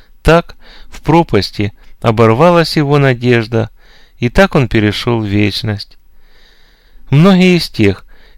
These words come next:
которые шли этим путем, думали, что, идя по нему, они попадут на небо, хотя и делали в своей жизни то,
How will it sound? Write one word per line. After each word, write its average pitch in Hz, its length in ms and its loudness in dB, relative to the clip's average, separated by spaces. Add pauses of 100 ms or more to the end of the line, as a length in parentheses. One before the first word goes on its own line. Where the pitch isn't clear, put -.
которые 160 420 2
шли 165 320 -2
этим 131 380 0
путем, 127 560 -4 (460)
думали, 165 500 2
что, 147 200 -4
идя 131 400 0
по 123 160 0
нему, 123 440 0
они 127 180 2
попадут 147 480 -6
на 156 80 2
небо, 135 480 0 (460)
хотя 185 340 0
и 156 160 2
делали 147 540 2
в 123 60 0
своей 117 440 0
жизни 123 460 0
то, 190 340 -2